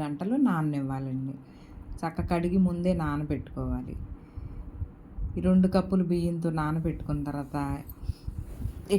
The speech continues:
కార్తీక మాసం కదండి, పూజలకు ప్రతిదీ పూర్ణాలు అవసరమే ఉంటాయండి. పూర్ణాలు ఎలా తయారు చేయాలో ఇదే కొలతలతో చేస్తే ఎంతో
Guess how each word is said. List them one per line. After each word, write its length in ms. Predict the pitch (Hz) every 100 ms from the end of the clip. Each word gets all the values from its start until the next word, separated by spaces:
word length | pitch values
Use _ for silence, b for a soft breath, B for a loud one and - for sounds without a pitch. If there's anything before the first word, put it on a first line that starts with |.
| 196
కార్తీక 480 | 175 170 165 185 185
మాసం 300 | 175 160 165 156
కదండి, 360 | 156 151 156
పూజలకు 540 | 151 - 165 165 170 160
ప్రతిదీ 380 | 156 151 160 160 165
పూర్ణాలు 440 | 160 156 156 160 156
అవసరమే 460 | 147 147 - 156 151
ఉంటాయండి. 580 | 143 139 143 139 147 180 -
పూర్ణాలు 460 | 170 156 151 151
ఎలా 220 | 147 143 147
తయారు 380 | 147 143 139 135
చేయాలో 280 | 143 139 139 139 - 156
ఇదే 180 | 156 165 175
కొలతలతో 560 | 175 165 156 151 143 147
చేస్తే 280 | 147 143 - 147 147
ఎంతో 420 | 151 151 151